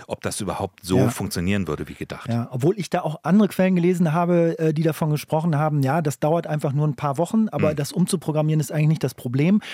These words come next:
Speaker 2: Wobei ich dann gedacht habe, okay, wenn die einen es in die Richtung programmieren
Speaker 1: Können sie
Speaker 2: können,
Speaker 1: wieder
Speaker 2: gibt's vielleicht
Speaker 1: zurückprogrammieren.
Speaker 2: andere, die
Speaker 1: Genau.
Speaker 2: das wieder zurückprogrammieren können. Also muss man vielleicht am Ende doch der Ukraine einfach vertrauen, dass man einen Vertrag macht und sagt, die, die Waffen dürfen für dieses und jenes eingesetzt werden, für anderes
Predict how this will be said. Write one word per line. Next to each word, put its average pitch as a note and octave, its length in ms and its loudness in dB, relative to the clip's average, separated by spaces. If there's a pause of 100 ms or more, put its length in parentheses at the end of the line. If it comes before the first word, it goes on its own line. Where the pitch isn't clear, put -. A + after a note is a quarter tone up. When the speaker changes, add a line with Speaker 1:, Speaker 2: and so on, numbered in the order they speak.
(120)
Speaker 2:
Wobei C#3 180 -2
ich C#3+ 80 -6
dann D3+ 160 -2
gedacht C#3+ 260 -2
habe, C3+ 140 -2
okay, D3 220 -2
wenn C3 120 0
die C#3 120 0
einen D3+ 220 2
es C#3+ 120 -2
in C#3 60 0
die C3 100 -2
Richtung D#3+ 280 -4
programmieren D3+ 340 0
Speaker 1:
Können - 80 0
sie G2+ 80 0
Speaker 2:
können, D#3+ 160 2
Speaker 1:
wieder F2+ 100 0
Speaker 2:
gibt's - 80 -2 (340)
vielleicht F3+ 260 4
Speaker 1:
zurückprogrammieren. - 180 2
Speaker 2:
andere, F3+ 180 2
die - 80 0
Speaker 1:
Genau. F#3 140 2
Speaker 2:
das A2+ 140 0
wieder B2 100 0
zurückprogrammieren F#3 800 2
können. F3 200 0
Also F3 180 2 (500)
muss F3+ 200 2
man F#3+ 120 4
vielleicht E3+ 300 0
am D#3 100 -6
Ende E3 220 2
doch D#3+ 220 0
der D#3+ 160 -2
Ukraine D#3+ 360 0
einfach D3+ 280 -2 (200)
vertrauen, F3+ 1080 0
dass C#3 100 0
man C#3+ 100 2
einen C3 40 -2
Vertrag D3+ 400 -4
macht E3+ 160 -2
und D3+ 80 0
sagt, C#3+ 180 -2
die, C#3 80 -8
die C3 240 -8
Waffen D#3 240 0
dürfen D3 220 -2
für C#3+ 100 -2
dieses E3 380 2
und D3 80 2
jenes C#3+ 240 2
eingesetzt D#3+ 420 0
werden, D#3 180 0 (200)
für - 220 -6
anderes D#3+ 420 0